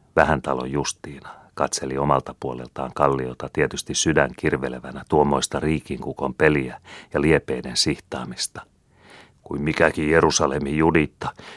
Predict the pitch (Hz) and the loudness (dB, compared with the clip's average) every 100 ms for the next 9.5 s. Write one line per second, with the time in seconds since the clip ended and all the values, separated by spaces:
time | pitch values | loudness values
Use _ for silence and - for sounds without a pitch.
0 | - 90 85 85 80 80 92 92 85 76 | 2 6 8 8 8 8 10 12 10 6
1 | 69 69 - 80 76 80 76 - 82 80 | -6 -4 -2 0 4 4 2 4 4 6
2 | 95 85 87 - 73 62 - - - - | 6 6 4 2 0 -4 -4 -2 -2 -4
3 | _ - - _ - 73 60 - - 64 | _ -20 -20 _ -8 -6 -6 -10 -14 -10
4 | 69 67 71 71 - - - 73 69 - | -8 0 2 2 -2 -12 -2 -2 -2 -6
5 | - - - - - _ - - - - | -12 -12 -16 -18 -20 _ -20 -20 -12 -8
6 | 78 - 85 71 - 76 73 - 87 76 | -4 0 0 0 -4 -6 -4 0 2 2
7 | - 76 82 76 73 - - 76 80 - | 0 0 0 0 -6 -10 -8 -2 -2 -2
8 | 73 64 69 69 - 73 76 - - - | -8 -6 -2 -2 2 2 2 -2 -6 -6
9 | - _ - 80 | -10 _ -18 -18